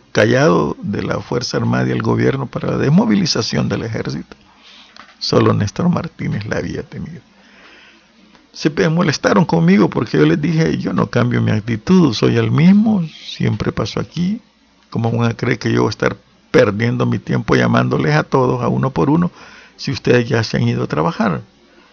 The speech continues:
Esto fue espontáneo, no fue, fue programado por ellos y no le habían dicho a nadie. Lo que pasa es que yo me quedo acá porque ya había enviado mis notas por fax. Y se molestaron conmigo.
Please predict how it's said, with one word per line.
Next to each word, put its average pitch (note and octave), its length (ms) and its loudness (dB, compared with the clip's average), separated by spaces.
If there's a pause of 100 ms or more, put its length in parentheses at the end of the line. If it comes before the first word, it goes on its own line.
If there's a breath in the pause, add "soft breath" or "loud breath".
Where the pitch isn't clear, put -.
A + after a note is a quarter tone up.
(380 soft breath)
Esto D3 260 2
fue E3+ 180 2
espontáneo, D#3+ 760 2
no A#2 160 -2
fue, C#3+ 440 -2 (340)
fue B2 140 -4
programado D#3 520 -2
por C#3+ 180 -2
ellos F3 180 0
y D#3+ 40 -2
no D#3+ 100 -4
le D3+ 60 -4
habían C3+ 220 -4
dicho - 200 -8
a - 40 -4
nadie. D#3+ 300 -2
Lo - 80 -10
que - 60 -12
pasa - 240 -6
es F2+ 60 -10
que D3+ 100 -2
yo D3+ 100 0
me D#2+ 120 -2
quedo - 220 -2
acá - 160 -4
porque - 280 -6
ya C#3+ 80 0
había C3 160 0
enviado C3 320 -2
mis B2 140 -2
notas F#3+ 400 -4
por C3 180 -8
fax. - 400 -10 (1400 loud breath)
Y A3+ 100 -2
se C4 140 2
molestaron B2 540 2
conmigo. G#2 440 -6